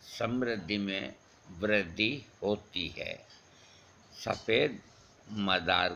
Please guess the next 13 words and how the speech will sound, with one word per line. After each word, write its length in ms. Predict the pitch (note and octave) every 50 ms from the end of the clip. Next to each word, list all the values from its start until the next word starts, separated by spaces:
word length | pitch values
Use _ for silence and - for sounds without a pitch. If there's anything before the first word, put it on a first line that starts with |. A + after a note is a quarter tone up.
| E2+ -
की 280 | - A2 A#2 B2 C3 -
जड़ 320 | - D2 F#2+ F#2 E2+ E2 F#2
लाएं 500 | F#2 E2+ D#2+ D2+ D2+ D2+ D#2 E2 F2+ G2
आप, 420 | F2+ E2 D#2 D2+ D2 - - - D#2 E2+ G2+ - - A#1+ - - - - - - - - - - - - _ _ - - - - -
नहीं 420 | G2+ G2+ G2+ G#2 G2+ F#2+ A2 C3+ C#3
मिले 380 | B2+ A2+ G#2 G2 G2 A2 A#2 C#3+
तो 160 | C#3 - B2 G#2
जंगली 500 | F2 D#2 F#2+ F2+ F2 F2 F2+ F2+ F#2 F2+
की 160 | E2+ - G#2+ G#2
लाएं, 400 | F#2+ F2+ F2 F2+ F#2 A2+ B2+ - - - - - - - - - - - - -
लेकिन 500 | G#2+ A2 A2 A2 A2 B2 B2+ A#2+ A#2+ G#2
रविवार 640 | F#2 F2 F#2+ F#2+ F#2 G2 G2+ G#2 G#2 G#2 G#2+ A2+ B2+
और 420 | - - - G2+ G#2 G#2 G2 -